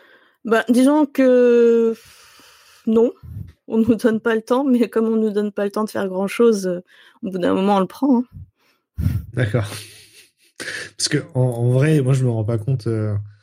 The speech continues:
Speaker 2: au début, j'avais un, on m'a, on m'a beaucoup dit l'accessibilité, il suffit de faire ça, il suffit de faire ça, mais en fait, euh, avec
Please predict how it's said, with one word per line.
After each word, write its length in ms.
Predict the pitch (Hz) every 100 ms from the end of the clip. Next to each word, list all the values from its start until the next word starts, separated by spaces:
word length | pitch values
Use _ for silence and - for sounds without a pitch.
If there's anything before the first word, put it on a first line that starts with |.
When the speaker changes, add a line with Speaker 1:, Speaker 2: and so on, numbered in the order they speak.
| _ _ _ _ _ _ _
Speaker 2:
au 100 | 131
début, 300 | 127 131 160
j'avais 160 | 147 123
un, 300 | 117 123 127 -
on 80 | 127
m'a, 200 | 117 113
on 40 |
m'a 140 | 117
beaucoup 280 | 113 123 139
dit 200 | 123 135
l'accessibilité, 680 | 131 107 107 101 107 104 135
il 80 | 120
suffit 400 | - 127 104 131
de 80 |
faire 160 | - 113
ça, 120 | 104
il 60 | 127
suffit 200 | - -
de 40 |
faire 140 | 113 104
ça, 160 | 139
mais 140 | 120 107
en 80 |
fait, 260 | 101 131 -
euh, 380 | 104 107 104 104
avec 240 | 104 104